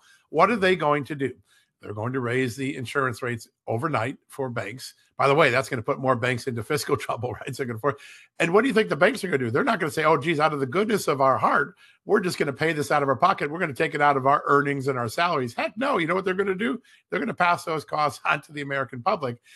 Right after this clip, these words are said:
So we're ultimately gonna pay for it. And just Joe Biden is using semantics to say taxpayers won't pay for it. When those new fees go up for the F D I C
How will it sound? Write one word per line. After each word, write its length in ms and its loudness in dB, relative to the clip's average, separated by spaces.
So 160 0
we're 220 4
ultimately 420 2
gonna 200 -2
pay 200 2
for 220 -4
it. 160 -6
And 180 -4
just 360 -10
Joe 180 -2
Biden 320 2
is 120 -8
using 260 -6
semantics 540 -4
to 60 -12
say 280 -4
taxpayers 580 -2
won't 180 -4
pay 140 -2
for 160 -2
it. 80 -4
When 200 -2
those 260 2
new 160 2
fees 360 -4
go 120 -2
up 160 0
for 60 -4
the 160 -2
F 160 -2
D 100 -2
I 120 2
C 340 -8